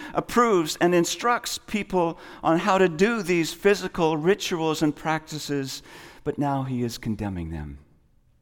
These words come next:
I propose to you that we might think about it this way. The people of God in Isaiah's day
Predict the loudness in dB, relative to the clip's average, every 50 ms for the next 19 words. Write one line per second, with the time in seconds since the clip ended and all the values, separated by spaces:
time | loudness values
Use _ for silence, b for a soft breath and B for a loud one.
0 | _ _ _ _ _ _ _ _ _ _ _ _ _ _ _ _ _ _ _ _
1 | _ _ _ _ _ _ _ _ _ _ _ _ _ _ _ _ _ _ _ _
2 | -20 b b b b b b b -16 -14 -14 -12 -6 -2 -2 0 0 -2 -4 -8
3 | -14 -18 b b b b b b _ -16 -8 -6 -4 -2 -2 0 0 0 0 -2
4 | -2 -2 -2 -2 -2 -4 -4 -6 -6 -6 -6 -6 -4 -4 -4 -2 -2 -4 -6 -6
5 | -8 -8 -8 -8 -10 -8 -8 -8 -8 -8 -10 -12 -16 _ _ _ _ _ _ _
6 | _ _ _ _ _ _ _ _ b b b b b b b b b b b b
7 | b b b b -10 -6 -4 -6 -4 -2 0 0 0 -2 0 0 2 2 4 2
8 | 2 0 -2 -6 -12 -20 -20 _ _ _ _ _ _ _ _ _ -6 -2 -2 0
9 | 0 -2 -2 -2 -2 -2 -2 -2 -4 -4 -8 -4 -2 -2 0 0 -2 -4 -6 -10
10 | -12